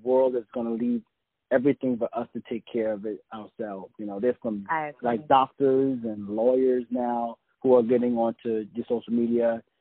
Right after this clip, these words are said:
Speaker 1: and just basically talking about everything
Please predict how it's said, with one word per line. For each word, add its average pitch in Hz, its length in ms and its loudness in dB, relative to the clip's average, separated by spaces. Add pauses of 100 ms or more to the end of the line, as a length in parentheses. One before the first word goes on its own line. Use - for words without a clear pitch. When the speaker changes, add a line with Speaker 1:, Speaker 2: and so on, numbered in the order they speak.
(120)
Speaker 1:
and 123 180 4
just 139 140 4 (420)
basically 156 420 4 (100)
talking 143 320 4
about 123 240 2
everything 143 600 -2